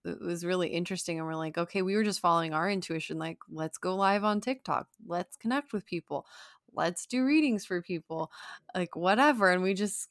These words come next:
kept getting urges to put ourselves out there. And then it was really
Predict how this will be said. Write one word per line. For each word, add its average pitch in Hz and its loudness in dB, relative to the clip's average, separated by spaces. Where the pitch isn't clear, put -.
kept - 2
getting 185 2
urges 185 0
to 175 -4
put 175 -4
ourselves 165 -2
out 175 0
there. 165 2
And 165 0
then 165 0
it 170 0
was 170 0
really 175 0